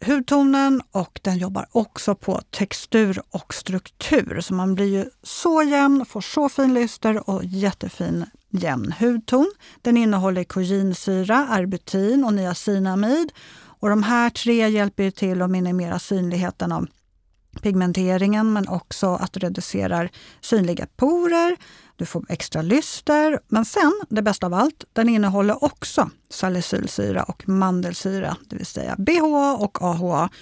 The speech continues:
Så då får du ju också den här exfolierande effekten. Har du någon liten plita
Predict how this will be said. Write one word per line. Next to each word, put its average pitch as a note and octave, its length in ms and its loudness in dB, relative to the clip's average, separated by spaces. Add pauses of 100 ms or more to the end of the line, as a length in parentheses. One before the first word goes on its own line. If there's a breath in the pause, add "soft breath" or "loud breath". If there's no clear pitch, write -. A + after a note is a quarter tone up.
(320 loud breath)
Så - 120 -6
då G#3+ 100 2
får B3 180 2
du A#3 60 4
ju G#3+ 60 4
också F3+ 200 -2
den F#3 80 2
här E3+ 120 -2
exfolierande A3 920 0
effekten. G#3+ 760 0
Har F#3+ 160 -2
du F#3 60 0
någon F#3 160 0
liten E3+ 300 -2
plita C#4 760 0